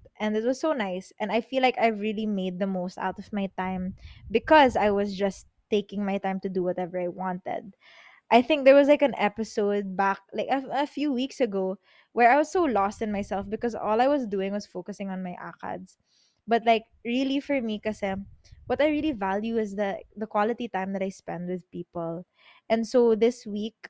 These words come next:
when I had more time to spend with other people, I really felt like I was living my life, like, actually properly living the way I should be. Um, I don't know where I heard it, but, like, honestly,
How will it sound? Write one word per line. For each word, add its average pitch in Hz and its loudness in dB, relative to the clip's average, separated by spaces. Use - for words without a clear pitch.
when 208 0
I 202 0
had 220 0
more 208 0
time 196 -6
to 208 -4
spend 196 -6
with 196 -2
other 185 -4
people, 185 -10
I 196 0
really 214 -4
felt 190 -6
like 190 -6
I 185 -4
was 190 -4
living 180 -4
my 175 -6
life, - -14
like, 185 -8
actually 247 4
properly 208 0
living 180 -2
the 220 6
way 208 6
I 202 0
should 190 -4
be. - -14
Um, 214 4
I 247 6
don't 285 6
know 381 2
where 214 8
I 240 6
heard 208 -2
it, 226 2
but, 226 0
like, 220 4
honestly, 427 6